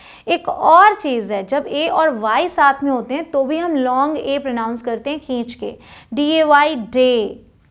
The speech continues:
पे, वे, ट्रे, अवे, स्प्रे, क्ले। क्लियर? अब आगे आते हैं ई और ए। अगर ई और ए साथ में हो, अब देखिए हम साथ साथ में यूज़ कर रहे हैं वाउल्स को। अब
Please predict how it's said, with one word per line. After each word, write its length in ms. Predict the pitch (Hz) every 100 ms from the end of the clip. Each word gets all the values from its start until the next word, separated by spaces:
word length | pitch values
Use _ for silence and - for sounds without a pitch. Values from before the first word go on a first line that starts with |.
| _ -
पे, 520 | 269 262 233 - - _ _
वे, 680 | 220 240 269 269 240 202 - - _
ट्रे, 680 | - 269 277 277 247 196 - _ -
अवे, 720 | 240 240 277 277 240 202 - _ _
स्प्रे, 840 | - - _ 277 277 277 220 135 - _ _ _ _
क्ले। 240 | - 277 247 190 - _ _ _ _ _ _
क्लियर? 300 | 254 294 370 - - _ _ _ -
अब 120 | 302
आगे 260 | 302 285 320
आते 260 | 285 277
हैं 280 | 277 294 320 - _ _ -
ई 260 | 349 381
और 260 | 403 339 349
ए। 400 | - 240 220 -
अगर 240 | 277 330 311
ई 220 | 320 370
और 240 | 415 403 392
ए 220 | 320 392
साथ 380 | 403 302 240 -
में 80 | 247
हो, 80 | 285
अब 100 | 277
देखिए 260 | 302 381
हम 160 | 370 381
साथ 320 | - 294 311
साथ 220 | - 330
में 100 | 330 330
यूज़ 280 | 285 277 277
कर 160 | 269
रहे 140 | 240 262
हैं 80 |
वाउल्स 360 | 285 226 214 208
को। 220 | - 208 - - -
अब 160 | 269 277